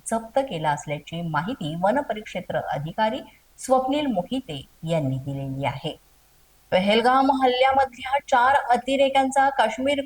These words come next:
खोऱ्यामधल्या जंगलामध्ये पाठलाग सुरू आहे. गेल्या पाच दिवसांपासून चार वेळा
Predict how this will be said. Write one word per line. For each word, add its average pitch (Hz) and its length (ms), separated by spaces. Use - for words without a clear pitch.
खोऱ्यामधल्या 240 840
जंगलामध्ये 208 720
पाठलाग 247 480
सुरू 277 300
आहे. 269 240
गेल्या 208 360
पाच 220 320
दिवसांपासून 214 800
चार 262 540
वेळा 196 480